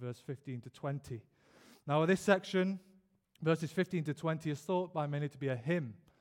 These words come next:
a-, an early Christian hymn, like what we've been singing. And, and, and, and, and they, they say that because of how poetic it is when, when, when, when you look at the way it's structured.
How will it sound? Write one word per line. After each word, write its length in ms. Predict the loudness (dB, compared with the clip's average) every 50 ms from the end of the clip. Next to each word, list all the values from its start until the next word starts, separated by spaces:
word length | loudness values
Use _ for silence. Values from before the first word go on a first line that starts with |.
| _ _ _ _ _ _ _
a-, 240 | -6 -6 -4 -2 0
an 100 | 2 4
early 220 | 6 6 6 6
Christian 420 | 4 2 0 0 0 0 -2 -2 0
hymn, 420 | 0 2 2 2 0 -2 -6 -10 -14 _ _ _ -4
like 160 | -4 -2 -2
what 120 | -2 0 0
we've 160 | 0 0 0
been 140 | -2 -4 -4
singing. 400 | -4 -4 -4 -2 -2 -4 -8 -10 _ _ _ _ _ _ _ _ _ -6 -2
And, 400 | 0 2 2 2 0 -2 -4 -8 -6 -4
and, 360 | -2 0 0 0 -2 -4 -6 -4
and, 180 | -4 -4 -2 -2
and, 160 | -4 -4 -4 -4 -2
and 200 | -2 0 0 2
they, 120 | 0 0
they 200 | 0 0 -2 -2
say 280 | -2 -2 0 2 2 4
that 180 | 4 2 0
because 300 | -2 -4 -4 -4 -2 -2
of 100 | -2 -4
how 160 | -2 -2 -4
poetic 540 | -4 -4 -4 -4 -2 -2 -4 -6 -8 -10 -10
it 160 | -12 -10 -10
is 140 | -12 -12 -12 -16 -20 -20 _ _ -16
when, 200 | -10 -8 -8 -8 -8 -8
when, 240 | -8 -6 -6 -8 -8
when, 160 | -8 -8 -8 -10 -12 -10
when 180 | -8 -6 -4 -4
you 120 | -2 -2
look 220 | -2 -2 -2 -4
at 60 | -8 -10
the 80 | -6
way 120 | -6 -6 -6
it's 120 | -6 -10
structured. 560 | -16 -10 -6 -6 -6 -6 -8 -10 -8 -8 -8